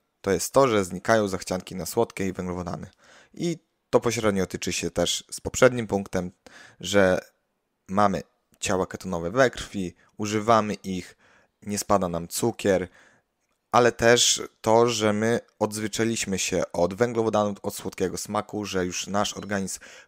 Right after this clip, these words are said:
potrafi bazować na tłuszczach jako głównego źródła energii,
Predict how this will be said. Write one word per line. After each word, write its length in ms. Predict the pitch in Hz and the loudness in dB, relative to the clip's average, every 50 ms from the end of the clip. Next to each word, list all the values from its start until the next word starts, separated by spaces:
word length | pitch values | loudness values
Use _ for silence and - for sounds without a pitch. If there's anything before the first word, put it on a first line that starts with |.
| _ | _
potrafi 540 | - 101 - - - 110 107 107 - - - | -8 -8 -8 -4 0 0 2 2 0 -4 -4
bazować 500 | - 98 90 98 104 95 92 85 - - | -2 -2 0 0 0 0 0 -2 -4 -6
na 100 | 85 85 | -8 -10
tłuszczach 460 | - - 101 123 - - - 110 104 | -8 -6 -8 -8 -6 -4 -4 -4 -2
jako 260 | 101 95 90 92 90 - - _ _ _ | -2 -4 -4 -4 -8 -10 -12 _ _ _
głównego 520 | - - 98 - - 101 107 110 98 98 90 | -10 -10 -10 -8 -4 -4 -4 -2 -2 -4 -4
źródła 280 | 95 98 92 95 85 | -4 -6 -4 -4 -4
energii, 580 | - - 95 107 117 120 113 107 104 107 101 | -4 -4 -2 0 0 0 -2 -4 -8 -8 -8